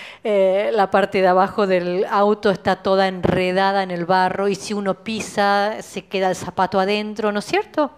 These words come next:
Es esa la situación del apego. Pero se estudia primero la,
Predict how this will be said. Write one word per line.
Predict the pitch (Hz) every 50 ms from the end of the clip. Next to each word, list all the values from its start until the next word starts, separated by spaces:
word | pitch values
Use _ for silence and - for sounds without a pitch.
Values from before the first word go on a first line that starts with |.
| - _ _ _ _ _ _ -
Es | 247 247 - - -
esa | 269 277 - - 247
la | 226 214 165
situación | - 196 175 - 190 165 - - 202 196 196
del | 190 185 175
apego. | 165 - - 175 160 147 147 143 - _ _ _ _ _ _ _ - - - - - -
Pero | - 240 254 277 269
se | - 269
estudia | 247 - - 285 269 285 277
primero | 269 - 214 208 202 202 196 196 202 208 220 233 240 - - _ - - - - - - - -
la, | - 190 175 170 170 170 165 160 165 180 - - -